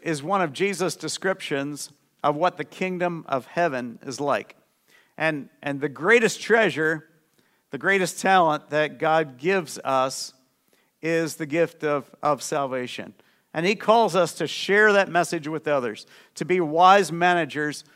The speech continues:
of the gospel message. That's the primary meaning of this parable. But in addition, we're called to be wise managers of all the blessings of life that God gives. And guess what? When you manage those pieces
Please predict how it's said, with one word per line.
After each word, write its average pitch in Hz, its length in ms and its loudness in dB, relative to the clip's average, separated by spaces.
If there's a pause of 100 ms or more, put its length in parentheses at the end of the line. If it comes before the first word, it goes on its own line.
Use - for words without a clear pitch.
(260)
of 147 140 -2
the 147 80 -6
gospel 156 420 2
message. - 560 -6
That's 185 220 0
the 139 80 -10
primary 151 580 0
meaning 120 320 -8
of 120 80 -10
this 117 160 -12
parable. 110 460 -6 (640)
But 196 200 8
in 208 160 2
addition, 185 440 6
we're 170 120 2
called 180 240 2
to 151 40 -8
be 165 100 -2
wise 156 360 2
managers 143 640 -4 (220)
of 180 220 2
all 233 460 6
the 131 260 -2 (340)
blessings 147 480 0
of 127 100 -8
life 135 320 -2
that 131 120 -8
God 123 300 -2
gives. - 360 -10 (300)
And 131 100 -14
guess 180 260 0
what? 165 340 -2 (580)
When 170 160 -2
you 180 120 -2
manage 180 440 2
those 214 280 2
pieces 185 720 -2